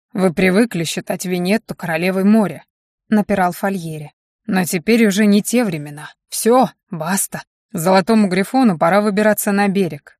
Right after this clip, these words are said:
Из-за войны с Тарчами мы потеряли крепости на пути в Ханаан, и теперь вся восточная часть Срединного моря для нас закрыта. Кроме того, с тех пор, как лазитанцы открыли морской путь в Бхарат,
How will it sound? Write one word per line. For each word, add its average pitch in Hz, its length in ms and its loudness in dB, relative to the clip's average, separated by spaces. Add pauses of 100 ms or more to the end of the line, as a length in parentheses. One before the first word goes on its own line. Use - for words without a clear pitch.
Из-за 190 220 0
войны 202 400 4
с - 80 -8
Тарчами 180 640 0 (200)
мы 208 220 4
потеряли 208 480 2
крепости 247 540 0
на 185 160 0
пути 190 240 -4
в 185 60 -4
Ханаан, 175 640 -2 (260)
и 202 100 -2
теперь 247 320 0
вся 240 260 2
восточная 220 600 0
часть 220 380 -2
Срединного 202 800 0
моря 214 360 0 (340)
для 196 220 4
нас 226 200 4
закрыта. 170 600 -2 (600)
Кроме 202 320 2
того, 220 260 4
с - 100 -4
тех - 220 -2
пор, 226 200 0
как 175 180 -6
лазитанцы 185 720 -2
открыли 185 540 -2
морской 175 480 -2
путь 185 280 -4
в - 160 -18
Бхарат, 208 560 0